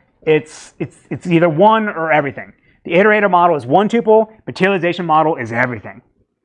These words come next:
right? So once I call output and get back on for this operator,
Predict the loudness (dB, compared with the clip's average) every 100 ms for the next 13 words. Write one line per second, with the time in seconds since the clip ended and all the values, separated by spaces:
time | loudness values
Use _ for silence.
0 | _ _ _ _ -2 -2 -2 -2 0 2
1 | -2 0 0 2 0 0 -2 -4 -6 _
2 | _ _ -10 -8 0 0 2 2 0 -4
3 | -8 -10 -10 -6 -4 0 0 0 -2 -4
4 | -8